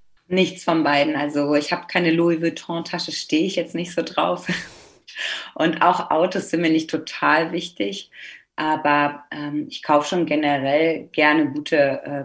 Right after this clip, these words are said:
Produkte. Also gute Lebensmittel,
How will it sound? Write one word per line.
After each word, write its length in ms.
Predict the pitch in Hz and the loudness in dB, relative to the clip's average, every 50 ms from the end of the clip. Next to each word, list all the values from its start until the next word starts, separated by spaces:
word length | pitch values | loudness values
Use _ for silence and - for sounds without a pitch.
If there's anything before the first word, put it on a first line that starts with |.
| 139 _ | -8 _
Produkte. 600 | - 131 131 131 151 147 143 - - 123 123 120 _ _ - | -8 -6 -6 -6 -8 -8 -10 -10 -10 -10 -10 -12 _ _ -16
Also 480 | 143 135 135 135 - 131 135 143 - _ _ _ _ _ _ _ _ | -14 -14 -12 -10 -10 -10 -10 -10 -14 _ _ _ _ _ _ _ _
gute 300 | - 147 147 147 - 139 | -2 0 0 0 -2 -6
Lebensmittel, 1300 | 143 135 156 160 156 - 147 143 - - 151 147 135 135 - - 143 139 135 135 131 135 135 131 135 135 | -2 2 4 4 4 4 0 -4 -4 -2 -2 -2 0 -2 -2 -2 0 0 0 2 2 2 2 2 0 -2